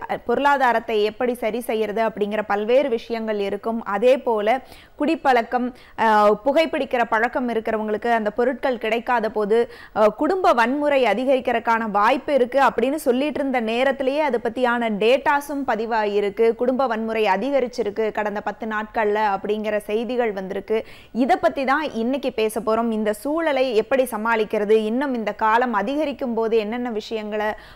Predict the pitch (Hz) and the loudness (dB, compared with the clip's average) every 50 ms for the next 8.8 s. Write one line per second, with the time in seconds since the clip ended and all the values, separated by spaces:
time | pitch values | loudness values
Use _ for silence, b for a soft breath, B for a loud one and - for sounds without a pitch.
0 | B - - 240 247 269 285 269 262 269 247 220 180 - 233 233 233 233 220 214 | B 0 2 2 2 2 2 2 2 2 2 2 2 2 0 2 2 2 2 2
1 | 202 - 214 - 220 208 226 247 277 269 B B B - 233 247 285 311 302 294 | 0 -2 0 0 2 4 4 4 2 2 B B B -2 0 2 4 6 6 6
2 | 262 262 254 247 240 254 277 320 - - 214 208 202 208 240 269 294 294 302 294 | 6 4 4 2 2 2 0 0 0 -2 -2 0 2 2 2 2 0 0 0 -2
3 | 294 277 262 262 - 226 220 220 - 254 220 240 226 208 208 - - 247 240 240 | 0 -2 -2 0 2 2 2 2 0 -2 -2 0 0 0 -2 0 0 0 0 2
4 | 226 208 196 - 208 214 214 208 220 220 214 214 202 208 220 220 233 214 214 220 | 2 0 0 0 0 0 0 2 0 0 0 2 0 0 0 0 -2 -2 0 0
5 | 202 214 214 - 220 214 208 202 202 226 233 247 277 254 208 214 - 202 214 240 | -2 -2 0 2 2 2 2 2 0 -2 -2 0 0 -2 -2 -2 -4 -6 -4 -4
6 | 262 277 285 - - - 220 208 202 202 208 208 214 220 226 233 226 226 214 - | -2 -2 -2 -6 -8 -8 -8 -6 -4 -4 -2 0 0 4 4 4 4 4 2 0
7 | 220 214 226 233 220 202 208 202 - - 202 208 214 262 302 302 240 214 214 214 | -2 -2 -2 -2 -2 -2 -2 -2 2 2 2 2 2 0 -2 -2 -2 -2 -2 -2
8 | 214 214 214 208 202 202 196 220 214 - 220 208 233 285 B | -2 -2 -2 -2 -2 -2 -2 -2 -2 -2 -2 0 0 0 B